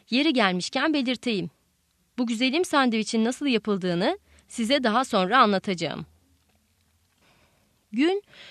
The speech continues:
yüzünü döner kızıla çalarken pembe ve mavinin arasından saflığın ve güzelliğin simgesi gibi bembeyaz ve neredeyse yüz yuvarlak çıktı ay. Yüzünde bildiğim ifade,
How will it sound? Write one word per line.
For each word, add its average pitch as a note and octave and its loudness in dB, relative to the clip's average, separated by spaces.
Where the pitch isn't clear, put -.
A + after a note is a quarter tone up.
yüzünü C4+ 2
döner G#3 4
kızıla A3+ -2
çalarken G3 -2
pembe D#4 2
ve E4+ 4
mavinin B3+ 4
arasından F#3+ -2
saflığın D4+ 2
ve D#4 2
güzelliğin A3+ 0
simgesi A3+ -2
gibi G3 -4
bembeyaz B3 2
ve B3+ 6
neredeyse C#4+ 2
yüz C#4+ -2
yuvarlak B3 2
çıktı - -8
ay. E3 -4
Yüzünde E4+ 4
bildiğim C#4 2
ifade, F3+ -2